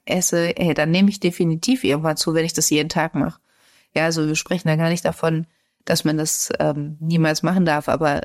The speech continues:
äh, zwei Kilo Aprikosen ist schon echt viel. Aber da ist es eben auch gesagt worden, schon vor fünfundzwanzig Jahren. Und es ist so absurd, dass sich das so lange hält.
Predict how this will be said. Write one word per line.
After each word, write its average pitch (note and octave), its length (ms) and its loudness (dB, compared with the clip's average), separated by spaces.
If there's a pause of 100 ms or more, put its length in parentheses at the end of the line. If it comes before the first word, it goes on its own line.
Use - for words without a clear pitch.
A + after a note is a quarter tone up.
(160)
äh, - 120 -4
zwei - 240 -4
Kilo E3 220 0
Aprikosen D#3+ 520 -2
ist D#3+ 80 0
schon - 180 -2
echt - 220 -2
viel. - 260 -2 (400)
Aber F3+ 140 0
da F#3 100 0
ist A3 140 0
es - 100 0
eben A3 220 4
auch - 160 -2
gesagt F3 340 0
worden, E3 160 2
schon F#3 160 0
vor - 160 -2
fünfundzwanzig A#3+ 920 2
Jahren. A3 480 0 (920)
Und F3+ 160 0
es G3 140 2
ist G3+ 120 2
so G3+ 120 2
absurd, - 560 0
dass E3+ 140 0
sich F#3 120 0
das - 160 -2
so F3 100 2
lange F3+ 280 0
hält. F3+ 480 0